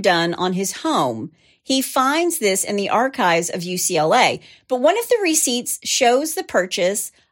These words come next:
of ten five-pound bags of concrete. So he finds an old receipt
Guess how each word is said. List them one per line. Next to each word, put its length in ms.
of 260
ten 500
five-pound 960
bags 360
of 120
concrete. 680
So 100
he 100
finds 340
an 100
old 220
receipt 600